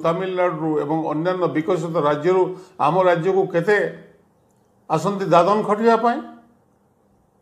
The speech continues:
ଆମେ ସତୁରୀ ଲକ୍ଷରୁ ଊର୍ଦ୍ଧ୍ୱ ଲୋକ ଏ ରାଜ୍ୟରୁ ଯୁବକ ଏବଂ ଲୋକମାନେ ବାହାରକୁ ଯାଇକି ଦାଦନ ଖଟୁଛନ୍ତି, କିନ୍ତୁ ସେମାନେ ତ ଜଣେ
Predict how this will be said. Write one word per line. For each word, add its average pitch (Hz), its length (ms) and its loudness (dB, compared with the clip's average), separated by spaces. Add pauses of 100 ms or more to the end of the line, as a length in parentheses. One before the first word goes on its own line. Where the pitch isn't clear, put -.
(160)
ଆମେ 220 260 2
ସତୁରୀ 247 480 0
ଲକ୍ଷରୁ 240 320 4
ଊର୍ଦ୍ଧ୍ୱ 208 420 2
ଲୋକ 220 140 2 (840)
ଏ 185 120 0
ରାଜ୍ୟରୁ 190 440 2 (1080)
ଯୁବକ 180 460 4 (880)
ଏବଂ 180 200 -2 (100)
ଲୋକମାନେ 180 480 2
ବାହାରକୁ 160 360 2
ଯାଇକି 160 280 2
ଦାଦନ 147 400 0
ଖଟୁଛନ୍ତି, 123 460 -8 (340)
କିନ୍ତୁ 185 160 -8
ସେମାନେ 160 400 -4
ତ 185 80 -6
ଜଣେ 151 240 -2